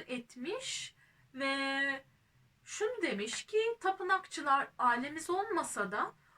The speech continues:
onların kutsal tapınaklarında Baphomet'e saygılarımızı ödedik. İlginç. Gelelim bin iki yüz yılına, Yezidilerin olduğu zamana.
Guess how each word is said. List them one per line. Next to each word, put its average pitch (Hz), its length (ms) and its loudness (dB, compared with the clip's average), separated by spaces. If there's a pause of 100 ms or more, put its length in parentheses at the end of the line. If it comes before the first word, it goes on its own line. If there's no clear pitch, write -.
(140)
onların 370 320 2
kutsal 339 300 2
tapınaklarında 262 1040 -2 (380)
Baphomet'e 349 640 0
saygılarımızı 294 800 0
ödedik. 202 600 -10 (800)
İlginç. - 600 -8 (220)
Gelelim 311 640 0
bin 269 160 -4
iki 240 240 -8
yüz 202 200 -4
yılına, 180 500 -6
Yezidilerin 196 920 -2
olduğu 175 400 -8
zamana. 175 420 -14